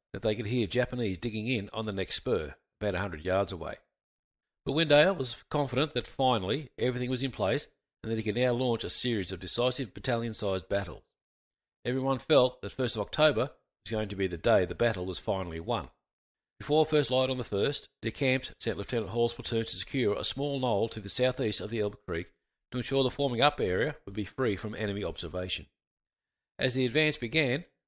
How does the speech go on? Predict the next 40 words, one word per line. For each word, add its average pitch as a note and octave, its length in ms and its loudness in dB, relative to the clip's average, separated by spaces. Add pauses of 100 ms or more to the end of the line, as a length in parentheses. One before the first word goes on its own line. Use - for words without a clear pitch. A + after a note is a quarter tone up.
the G#2+ 80 -4
platoon A2+ 420 0
would G2+ 140 0
then G#2 180 -2
rejoin A2+ 380 2
the G2 60 -6
company G2+ 460 -4
in B2+ 120 -4
going E2 260 0
forward. G#2 360 -2 (840)
The - 60 -10
companies F3 320 0
moved D#3+ 200 2
out B2+ 200 6
shortly B2+ 360 0
after A#2+ 200 2
seven A2+ 260 -2
thirty A2 260 0
A G#2 100 2
M G2 360 -2
with - 160 -12
orders B2 300 0
to F2+ 100 -10
be B2 160 0
in C3+ 60 -2
position B2+ 480 -4 (100)
by A2+ 80 -4
ten A#2 240 -2
forty-five. F2+ 640 -4 (640)
Airstrikes D3+ 540 2
were C#3 80 -4
scheduled G#2+ 380 0
to F#2+ 60 -12
be G#2+ 60 -6
carried A#2 340 0
out A2 220 4
between G#2 300 -6
eleven G#2+ 500 -2
and G2 140 -8
midday, G#2+ 400 -2